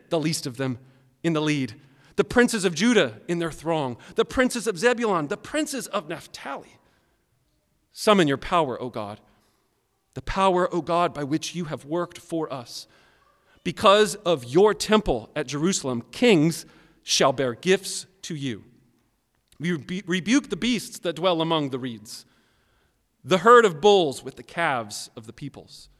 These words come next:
Trample underfoot those who lust after tribute. Scatter the peoples who delight in war. Nobles shall come from Egypt. Cush shall hasten to stretch out her hands to God.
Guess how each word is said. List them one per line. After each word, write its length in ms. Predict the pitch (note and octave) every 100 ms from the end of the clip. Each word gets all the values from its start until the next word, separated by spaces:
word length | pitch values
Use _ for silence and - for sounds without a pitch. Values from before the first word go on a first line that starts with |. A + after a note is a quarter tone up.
| _ _ _ _ _ _
Trample 400 | - F#3+ F#3+ F#3
underfoot 540 | F3 D3 - E3+ C#3+ -
those 380 | B2 D3 D3+ C3
who 100 | C3
lust 420 | A#2 D3+ D3+ -
after 220 | - - -
tribute. 420 | - D3+ A#2+ - - - -
Scatter 600 | - - - A3+ G#3+ D#3
the 100 | C#3
peoples 580 | - G#3+ G#3 G#2+ - - _ _ -
who 160 | F3+
delight 480 | D3 C3 C#3+ F3+ B2+ - _ -
in 180 | A#2+
war. 380 | A2+ C#3+ G#2+ F#2+ - _ - _ _ _ _ _ _ _ -
Nobles 600 | C#3 E3 F#3 D#3 A#2+ -
shall 220 | - A#2+
come 360 | - D#3 D3 A#2+
from 240 | - A2+ A2
Egypt. 460 | D3 C3+ G2 -
Cush 400 | - - - - - _ _ _ _ _ _
shall 240 | - G#2+
hasten 440 | A2+ D3 C#3+ B2 F#2+
to 100 | A2+
stretch 380 | - C3+ B2+ -
out 220 | A#2+ -
her 100 | B2
hands 480 | G#2+ C3 A#2+ F#2+ -
to 80 | F#2+
God. 380 | A#2 G#2 E2+